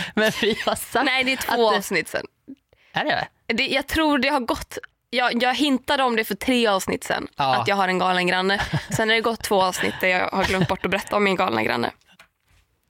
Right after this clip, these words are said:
Speaker 2: Nu du, Gustav Jernberg.
Speaker 1: Åh, jag är så beredd.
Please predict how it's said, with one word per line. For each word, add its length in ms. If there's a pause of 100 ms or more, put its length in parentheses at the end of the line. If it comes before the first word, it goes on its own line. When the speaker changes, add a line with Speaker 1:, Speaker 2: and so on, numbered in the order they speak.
(160)
Speaker 2:
Nu 160
du, 220 (120)
Gustav 320
Jernberg. 400
Speaker 1:
Åh, 160
jag 140
är 40
så 180
beredd. 300